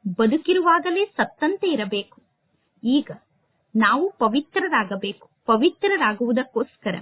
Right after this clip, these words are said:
ಬದುಕಿರುವಾಗಲೇ ಸಾಯಬೇಕು. ಪವಿತ್ರರಾಗಿ ನಂತರ ಈ ಹಳೆಯ ಶರೀರವನ್ನು ತ್ಯಾಗ ಮಾಡಿ ವಾಪಸ್ ಮನೆಗೆ ಹೋಗಬೇಕು. ನಾನು ಕರ್ಮಾತೀತ ಸ್ಥಿತಿಯನ್ನು ರೂಪಿಸಿಕೊಂಡರೆ ಈ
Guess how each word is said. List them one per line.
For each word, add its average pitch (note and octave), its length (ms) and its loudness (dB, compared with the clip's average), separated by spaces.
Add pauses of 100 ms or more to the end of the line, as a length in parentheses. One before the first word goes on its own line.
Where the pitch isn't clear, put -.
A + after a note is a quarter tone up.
(260)
ಬದುಕಿರುವಾಗಲೇ D#4+ 880 2
ಸಾಯಬೇಕು. G3+ 960 -4 (440)
ಪವಿತ್ರರಾಗಿ B3+ 1040 0
ನಂತರ A#3+ 440 2 (520)
ಈ D#4+ 220 6
ಹಳೆಯ A3 340 0
ಶರೀರವನ್ನು C#4+ 680 0
ತ್ಯಾಗ G#3 400 -2
ಮಾಡಿ G#3+ 380 -2 (440)
ವಾಪಸ್ B3 540 0
ಮನೆಗೆ A#3 300 0
ಹೋಗಬೇಕು. G3+ 640 -6 (1300)
ನಾನು G#3+ 340 2
ಕರ್ಮಾತೀತ C#4+ 1040 2
ಸ್ಥಿತಿಯನ್ನು D#4+ 600 -2
ರೂಪಿಸಿಕೊಂಡರೆ A#3 840 -2 (340)
ಈ C4+ 140 4